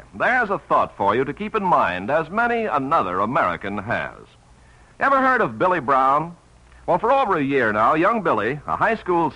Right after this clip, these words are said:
senior of Yorktown Heights, New York, has broadcast a fifteen-minute program over the Voice of America. Every Friday, in answer to some letter from a pen pal, he talks about such varied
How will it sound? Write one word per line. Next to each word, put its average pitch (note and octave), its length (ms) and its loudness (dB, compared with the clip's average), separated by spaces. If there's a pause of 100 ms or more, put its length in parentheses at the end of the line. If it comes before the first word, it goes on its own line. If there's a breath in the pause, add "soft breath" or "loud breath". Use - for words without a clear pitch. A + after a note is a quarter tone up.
senior A#2 320 -2
of G#2+ 80 -2
Yorktown C#3 420 0
Heights, B2+ 320 -2
New G#2 140 -6
York, G2+ 340 0 (380 loud breath)
has G2+ 100 -8
broadcast G3 600 0
a - 40 -6
fifteen-minute F3+ 720 -4
program A#2 480 0
over C#3+ 180 2
the C#3+ 80 -4
Voice G#3+ 300 0
of F3+ 80 -8
America. B2+ 480 -2 (600 soft breath)
Every C4 240 0
Friday, A#2+ 640 -2
in D#2+ 100 -6
answer B2+ 320 -2
to G#2 100 -4
some C3 280 0
letter C3 300 2
from G2+ 160 -6
a F#2 40 -4
pen A#2+ 340 -4
pal, F#2+ 460 0 (300 loud breath)
he F#3+ 100 -4
talks C4+ 280 0
about F3 280 0
such C#3+ 200 -4
varied G2+ 380 -2